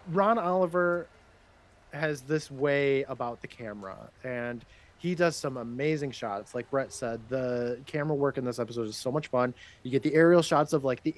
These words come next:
ants dragging the, the trunk up. You get the moving shot, the, the, um, Evil Dead referenced shots. Uh, it's a lot of fun. Like,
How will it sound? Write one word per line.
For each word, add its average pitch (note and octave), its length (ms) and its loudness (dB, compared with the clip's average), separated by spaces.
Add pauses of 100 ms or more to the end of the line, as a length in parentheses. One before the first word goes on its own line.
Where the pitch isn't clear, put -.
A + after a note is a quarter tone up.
ants F#3 240 -4
dragging D3+ 480 0
the, A#2+ 340 -2
the A2 220 0
trunk F3 420 0
up. D3 320 0 (400)
You C#3+ 140 -2
get C#3+ 200 4
the C3+ 280 2
moving C#3+ 320 0
shot, C3 480 0
the, B2 380 -2
the, A#2+ 280 -4
um, A2+ 380 -4 (800)
Evil D#3+ 240 4
Dead C3+ 340 2
referenced B2+ 480 -2
shots. A#2 800 -4 (100)
Uh, G3 120 -12 (100)
it's F#3+ 160 -2
a B3+ 60 -2
lot G#3 180 8
of D3 60 0
fun. G#2+ 440 -4
Like, C3+ 280 -2